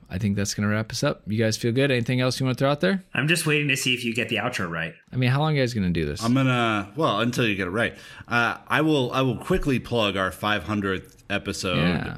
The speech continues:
Speaker 3: uh, contest that we're running since we didn't do our typical intro today. Um, send us a tweet, send us an email, send us a D M, um, with your favorite memory, catchphrase, moment, whatever.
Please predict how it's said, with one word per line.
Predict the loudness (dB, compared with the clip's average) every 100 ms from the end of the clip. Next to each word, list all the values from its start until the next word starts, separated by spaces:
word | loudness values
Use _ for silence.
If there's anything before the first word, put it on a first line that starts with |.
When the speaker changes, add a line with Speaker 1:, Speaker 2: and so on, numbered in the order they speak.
| -6
Speaker 3:
uh, | -4 -2 -4
contest | -4 -4 -4 -4 -6
that | -6
we're | -6
running | -4 -4 -6
since | -10 -10
we | -6
didn't | -4 -4
do | -4
our | -4
typical | -8 -10 -8 -6
intro | -6 -6 -6
today. | -6 -6 -6 -10 -20 -20 -20 -20 -14
Um, | -4 -2 0 0 -2 -6 -12 -20 -20 -4
send | 0 2
us | 2
a | 0
tweet, | 2 2 2 -4
send | -2 0
us | 0
an | 0
email, | 2 2 2 0 0
send | 0 0
us | 0 0
a | 0 2 0
D | 0 2
M, | 2 0 -4 -8 -18 -10
um, | -6 -4 -4 -4 -6 -8 -16 -20 -8
with | -4
your | -2
favorite | 2 2 2 -2 0
memory, | 0 0 0 0
catchphrase, | 0 -2 -2 -2 0 2 2 0 -2 -6 -4
moment, | 0 0 0 0 -2 -6 -10 -6
whatever. | -4 -2 -2 -2 -4 -4